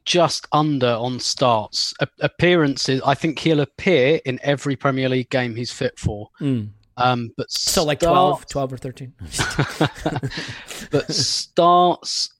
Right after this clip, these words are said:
Speaker 1: No, no. Actually, I'm gonna, I'm gonna change my mind. I'm gonna
Speaker 2: Mm.
Speaker 1: say over. I, I think, I, I can't see it yet. I can't see which role he's gonna play, but I,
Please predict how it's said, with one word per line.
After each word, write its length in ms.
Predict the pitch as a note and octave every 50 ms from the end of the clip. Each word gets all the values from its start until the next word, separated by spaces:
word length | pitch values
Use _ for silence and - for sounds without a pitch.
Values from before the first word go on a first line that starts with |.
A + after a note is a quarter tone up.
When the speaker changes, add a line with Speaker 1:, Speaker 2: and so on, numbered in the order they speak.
| _ _ _ _ _ _ _ _ _ _ _ _ _ _ _ _ _ _ _ _ _ _ _ _ _ _ _ _ _ _
Speaker 1:
No, 240 | - G3 F3 D3 B2+ A2 -
no. 240 | D3 D#3 D3 C3+ A#2+ A#2 -
Actually, 260 | D3 C#3+ - - C#3+
I'm 80 | C#3+ D3+
gonna, 160 | D3 D3+ C#3
I'm 140 | D3+ D3+ D3
gonna 200 | - F3+ F3 E3+
change 280 | - - E3 D3+ C#3 -
my 100 | D3+ D3
mind. 240 | C#3 C#3 B2+ A#2 A#2
I'm 80 | B2+ F#3
gonna 160 | A3+ D#3+ D#3
Speaker 2:
Mm. 80 | -
Speaker 1:
say 160 | - D#3+ C#3+ A#2+
over. 440 | B2 C3+ C3 B2+ A2+ A#2+ A#2 A2 - -
I, 320 | C3 C#3 C#3+ C#3+ C#3 B2+ -
I 160 | C#3+ D3 D#3
think, 360 | D3 - - D#3 C#3+ C3+ - - - - - - - _ - - D3 - _
I, 120 | D3+ D#3+ - -
I 120 | - D3+ D3+
can't 360 | - E3+ F3+ F3+ F3+ E3 -
see 280 | - - - F#3 E3
it 140 | C3+ A#2 -
yet. 280 | - A#2+ A#2+ C#3 D#3+ - -
I 100 | C3+ A#2+
can't 340 | - - D#3 D#3 D3+ -
see 240 | - - - D#3+ D3
which 260 | C#3 C#3+ C3 - -
role 280 | D3 D3 C#3+ B2+ B2 A#2+
he's 160 | A2+ C3 B2+ -
gonna 160 | C3+ B2 A#2+
play, 420 | - - D3 C3+ A2 G2+ A2 A#2+ A2+ -
but 160 | - B2 G#2+ G2+
I, 300 | B2 C3 C3 C3 B2+ B2